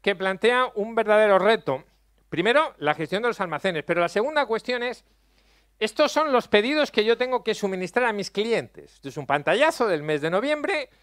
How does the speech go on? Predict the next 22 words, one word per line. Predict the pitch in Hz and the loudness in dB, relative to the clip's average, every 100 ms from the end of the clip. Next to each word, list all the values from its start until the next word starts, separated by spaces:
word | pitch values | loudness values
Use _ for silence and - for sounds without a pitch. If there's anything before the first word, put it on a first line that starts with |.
| _ _ - | _ _ -12
en | 156 | -8
donde | 180 180 180 | -6 -2 -4
aquí | 180 240 | 0 -2
aparecen, | 233 220 233 233 254 240 - _ _ _ _ _ | 0 -2 -2 -2 -2 -4 -14 _ _ _ _ _
ah, | 147 160 165 165 - _ _ | 2 2 2 -2 -8 _ _
los | - 160 180 - | 0 4 4 4
camiones | 196 190 233 262 269 247 | -2 0 0 0 -2 -4
que | - 196 | -4 -2
tengo | 220 220 202 | -2 -2 -4
que | 190 180 | -2 -4
entregar | 170 175 185 240 196 | -4 -2 0 2 2
a, | - | 2
a | 156 | 2
mis | 156 151 - | 2 -2 -2
clientes. | 160 175 170 104 92 92 - _ _ _ _ _ _ _ _ _ _ _ _ _ - | -2 2 2 0 -14 -18 -20 _ _ _ _ _ _ _ _ _ _ _ _ _ -4
La | 151 165 | 0 2
pregunta | 180 190 220 214 220 | 2 0 0 0 0
es... | 226 - - - - _ _ _ _ _ _ _ _ _ _ - | -6 -12 -18 -18 -18 _ _ _ _ _ _ _ _ _ _ -18
¿y | 123 | -8
cómo | 165 185 233 | -4 0 2
averiguo | 233 185 226 214 190 | 0 -2 -4 -4 -4
yo | 156 175 233 | -2 -2 -4